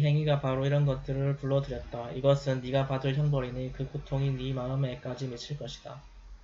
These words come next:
아, 괴롭구나, 괴롭구나. 내 마음이 괴롭구나. 내가 나팔 소리와 전쟁 소리를 들었으니 심장이 두근거려 견딜 수 없구나.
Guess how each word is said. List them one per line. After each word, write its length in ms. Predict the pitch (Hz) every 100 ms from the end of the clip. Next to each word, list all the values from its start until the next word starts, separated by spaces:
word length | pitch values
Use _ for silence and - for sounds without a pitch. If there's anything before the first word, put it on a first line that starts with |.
| - - - - _ _ _ - -
아, 260 | 147 120 -
괴롭구나, 600 | 127 135 - 127 123 120
괴롭구나. 600 | 127 131 131 131 127 123
내 180 | 127 131
마음이 320 | 127 131 135
괴롭구나. 680 | 135 131 - 123 123 123 135
내가 220 | - 135
나팔 320 | 135 139 151 143
소리와 540 | 147 135 131 123 127
전쟁 420 | 135 131 135 139
소리를 340 | 139 135 131 131
들었으니 480 | 139 135 135 127
심장이 480 | 139 143 135 135 139
두근거려 540 | 139 135 135 127 131 139
견딜 280 | 131 131
수 200 | 135 -
없구나. 420 | 131 - - 120